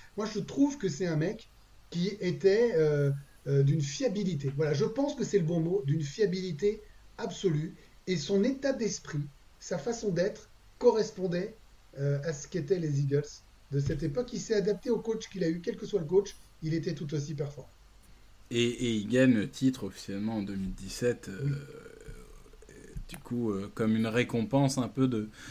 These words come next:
Speaker 2: de dix années de bons et, et loyaux
Speaker 1: Parce
Speaker 2: services.
Speaker 1: qu'il joue seize matchs, hein, quand même dans la saison de deux mille dix-sept, mais évidemment, il n'y a que treize réceptions, il n'y a que cent trente yards, il est derrière Hurts,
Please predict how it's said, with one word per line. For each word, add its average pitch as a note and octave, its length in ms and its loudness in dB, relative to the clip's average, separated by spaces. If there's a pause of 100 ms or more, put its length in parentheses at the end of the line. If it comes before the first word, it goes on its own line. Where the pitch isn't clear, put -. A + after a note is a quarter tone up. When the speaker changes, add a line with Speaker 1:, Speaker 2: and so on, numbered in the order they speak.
(200)
Speaker 2:
de A#2 100 2
dix C3+ 380 4
années C#3 240 8
de C3 120 6
bons C3 380 6
et, A2 380 4
et A#2+ 100 2
loyaux A#2+ 360 2
Speaker 1:
Parce A#2+ 80 -4
Speaker 2:
services. A2+ 440 2
Speaker 1:
qu'il G3+ 140 2
joue B3+ 120 2
seize - 240 0
matchs, C#4 220 -2
hein, F#3+ 100 0
quand F#3 100 2
même E3+ 60 2
dans E3+ 60 2
la D#3+ 120 2
saison D3+ 260 0
de C#3+ 80 2
deux C3+ 220 -2
mille C#3+ 160 2
dix-sept, G3+ 340 0
mais D#3 80 2
évidemment, E3 380 0
il F3 40 -2
n'y D#3 60 2
a C#3+ 40 0
que C#3 120 -4
treize C#3 240 0
réceptions, D3+ 580 0 (260)
il C#3+ 60 -4
n'y C#3+ 60 0
a C#3 40 -4
que D#3 60 -2
cent C#3+ 200 -2
trente C#3 260 -2
yards, F#3 400 0
il C#3+ 120 2
est C#3+ 80 2
derrière C3+ 560 0
Hurts, F3+ 340 -2